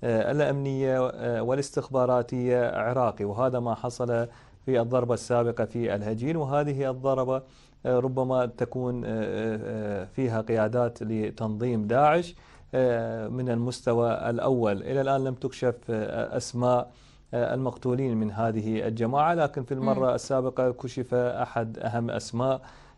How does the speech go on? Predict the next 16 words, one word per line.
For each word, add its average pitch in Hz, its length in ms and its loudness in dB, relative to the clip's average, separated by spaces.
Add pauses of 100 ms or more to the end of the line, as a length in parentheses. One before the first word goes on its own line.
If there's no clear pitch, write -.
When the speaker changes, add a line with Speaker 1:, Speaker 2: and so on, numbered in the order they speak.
(120)
Speaker 1:
آه، 120 180 2
الذين 131 340 0
قتلوا، 127 540 2
وهو 117 600 2
ما 110 180 -2
يعرف 113 280 0
بأبو 110 420 -2
طارق، 113 520 0 (480)
آه، 107 520 -2
الفهداوي، 123 920 2
آه، 110 220 0
لواء 117 500 2
في 113 240 -4
الجيش 110 500 -2
السابق، 123 800 2
ويعتبر، 131 680 0